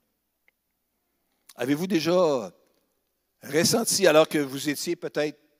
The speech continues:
dans une période de découragement ou d'abattement, ou avec une, une urgence qui était devant vous, une situation impossible qui, qui se présentait à vous, puis vous dites, « Qu'est-ce que je vais faire dans cette situation-là ? » Puis vous êtes là,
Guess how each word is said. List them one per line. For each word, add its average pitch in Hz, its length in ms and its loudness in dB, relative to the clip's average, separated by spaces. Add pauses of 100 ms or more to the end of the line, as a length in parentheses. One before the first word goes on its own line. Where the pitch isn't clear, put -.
(260)
dans 120 180 -6
une 135 180 -8
période 135 300 -4
de 135 80 -6
découragement 131 680 -4
ou 131 100 -6
d'abattement, 127 560 -4
ou 127 160 -4 (440)
avec 127 300 -8
une, 113 400 -8 (2500)
une 127 380 -12
urgence 160 760 -6
qui 143 80 -10
était 147 200 -10
devant 135 360 -8
vous, 143 480 -8
une 127 180 -12
situation 160 760 -8
impossible 165 600 -8
qui, 117 380 -14
qui - 160 -20
se 143 120 -10
présentait 139 520 -4
à 131 120 0
vous, 139 140 -10
puis 120 200 -12 (460)
vous 131 60 -20
dites, « 151 140 -10
Qu'est-ce - 160 -8
que 170 100 -10
je 127 100 -14
vais 131 100 -10
faire 151 240 -6
dans 127 100 -10
cette 127 160 -14
situation-là ? » 135 480 -8
Puis 143 120 -14
vous 120 180 -12
êtes - 140 -10
là, 135 260 -4